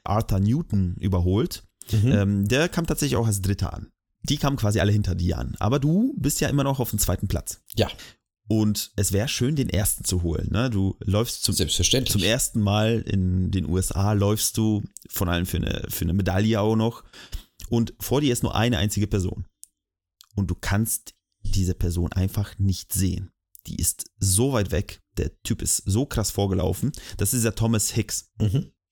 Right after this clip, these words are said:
Speaker 2: Der sitzt bestimmt auch irgendwo im Auto. Oder auf dem Fahrrad.
Speaker 1: Besser.
Speaker 2: Auf dem Pferd.
Speaker 1: Keins, keins, äh, dieser Hilfsmittel.
Speaker 2: <laughs>
Speaker 1: Kein, keins
Speaker 2: Okay.
Speaker 1: dieser Hilfsmittel.
Speaker 2: Keins dieser, ein Zug.
Speaker 1: Thomas Hicks ist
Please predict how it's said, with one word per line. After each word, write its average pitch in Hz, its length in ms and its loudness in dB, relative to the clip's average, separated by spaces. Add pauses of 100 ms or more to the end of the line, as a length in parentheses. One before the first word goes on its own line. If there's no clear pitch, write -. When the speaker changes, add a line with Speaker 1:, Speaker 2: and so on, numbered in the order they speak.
Speaker 2:
Der 95 100 4
sitzt 117 180 -2
bestimmt 117 240 2
auch 104 120 4
irgendwo 98 240 4
im 80 100 2
Auto. - 420 0 (120)
Oder 117 100 2
auf 104 60 0
dem 117 100 0
Fahrrad. 98 560 2
Speaker 1:
Besser. - 280 -2 (240)
Speaker 2:
Auf - 80 0
dem 107 100 0
Pferd. 117 420 0 (120)
Speaker 1:
Keins, 117 460 0
keins, 135 420 0 (280)
äh, 85 180 0
dieser 117 380 2
Hilfsmittel. 104 540 0 (360)
Speaker 2:
<laughs> - 380 -2
Speaker 1:
Kein, 131 300 0
keins 147 300 2
Speaker 2:
Okay. 117 100 -2 (140)
Speaker 1:
dieser 110 200 4
Hilfsmittel. 87 540 -2 (520)
Speaker 2:
Keins 110 200 0
dieser, 120 260 4 (220)
ein 131 100 2
Zug. 180 400 2 (720)
Speaker 1:
Thomas 180 360 0
Hicks - 420 -2 (640)
ist - 280 -2